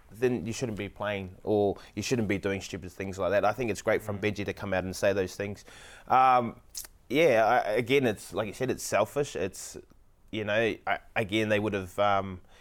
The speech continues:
Speaker 1: you know, there's must have been a bit of pressure at, at the Dragons and a bit of must probably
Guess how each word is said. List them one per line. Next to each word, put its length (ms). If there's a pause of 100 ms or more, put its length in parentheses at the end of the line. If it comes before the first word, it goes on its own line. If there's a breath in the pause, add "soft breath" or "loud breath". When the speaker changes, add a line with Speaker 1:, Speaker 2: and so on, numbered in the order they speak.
(120)
Speaker 1:
you 60
know, 120
there's 180
must 140
have 120
been 120
a 40
bit 140
of 140
pressure 380
at, 280
at 160
the 80
Dragons 600
and 300
a 20
bit 160
of 60
must 200
probably 260